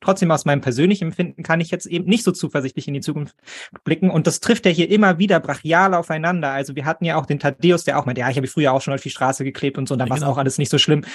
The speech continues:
Speaker 1: Ja, und auf der anderen Seite hat man diese Gewissheit, der Klimawandel wird kommen und wenn er mich nicht erwischt, dann meine Kinder oder meine Enkel, ja,
Speaker 2: Ja.
Speaker 1: und wir müssen uns jetzt darauf einstellen, es wird schlimmer werden, ja, und das
Speaker 2: Ja.
Speaker 1: kriegt man hier überhaupt nicht überein, ja, das ist schon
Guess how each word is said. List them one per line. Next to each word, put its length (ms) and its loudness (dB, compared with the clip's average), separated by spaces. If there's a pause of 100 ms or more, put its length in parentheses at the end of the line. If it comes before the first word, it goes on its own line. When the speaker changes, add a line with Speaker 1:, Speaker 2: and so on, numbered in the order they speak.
(140)
Speaker 1:
Ja, 140 2
und 180 2
auf 120 0
der 100 4
anderen 200 4
Seite 240 0
hat 140 0
man 120 -4
diese 180 -8
Gewissheit, 480 -2 (160)
der 100 -2
Klimawandel 540 2
wird 140 -4
kommen 200 0
und 80 -4
wenn 80 -2
er 80 -2
mich 160 -2
nicht 140 2
erwischt, 300 -4
dann 100 0
meine 200 -4
Kinder 380 2
oder 140 0
meine 240 -2
Enkel, 380 2
ja, 180 2
Speaker 2:
Ja. 80 0
Speaker 1:
und 60 -6
wir 80 -8
müssen 240 -6
uns 140 -4
jetzt 180 -2
darauf 240 2
einstellen, 420 -2
es 120 -8
wird 120 -2
schlimmer 320 2
werden, 260 -4
ja, 140 -4
und 80 -4
das 120 -2
Speaker 2:
Ja. 40 -10
Speaker 1:
kriegt 200 2
man 100 4
hier 120 6
überhaupt 500 2
nicht 180 2
überein, 560 0
ja, 200 -2
das 180 -12
ist 160 -10
schon 340 -6